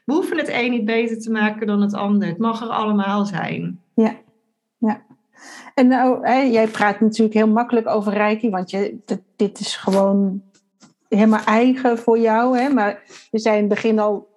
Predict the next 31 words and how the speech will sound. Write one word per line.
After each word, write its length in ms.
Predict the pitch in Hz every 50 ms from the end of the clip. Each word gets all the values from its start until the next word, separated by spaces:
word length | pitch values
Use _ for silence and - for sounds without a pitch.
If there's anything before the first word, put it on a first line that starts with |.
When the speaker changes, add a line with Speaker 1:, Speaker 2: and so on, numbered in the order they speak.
| _ -
Speaker 2:
toen 120 | - 214
jij 140 | 214 208 208
zelf 260 | 208 - 226 220 220
startte 480 | - - - 220 220 220 - 202 190 185 196 - - - - - - -
met, 260 | - 208 208 202 -
eh, 340 | 214 196 196 196 190 - - - -
de 140 | 190 196 196
opleiding 520 | - 247 254 262 240 190 185 196 196 196 -
voor 100 | 208 202
Reiki 360 | 202 196 202 202 - 196 -
één, 220 | - 196 202 202
dat 160 | 202 202 208
je 60 | - 208
het 140 | 208 -
ook 180 | - 214 202 -
wel 120 | 214 202
een 60 | 202 208
beetje 300 | 202 202 202 202 - -
spiriwiri 640 | - - 214 202 202 202 202 233 247 247 262 254
vond. 460 | 262 254 254 262 285 349 359 - - - - _ _ _ _ _ _ _ _
En, 360 | - 214 240 262 254 220 247
en 180 | - 208 196 196
je 60 | 190
hebt 260 | 190 185 190 185 -
het 200 | - 196 - -
over 400 | - 202 196 208 202 - 220 214
gidsen 480 | 214 - - 262 254 262 - - - -
en 220 | - 180 196 - -
engelen 460 | - 247 247 240 233 226 226 226 220
erbij. 480 | 226 214 208 220 220 220 220 220 220 220
En, 300 | 208 180 190 190 -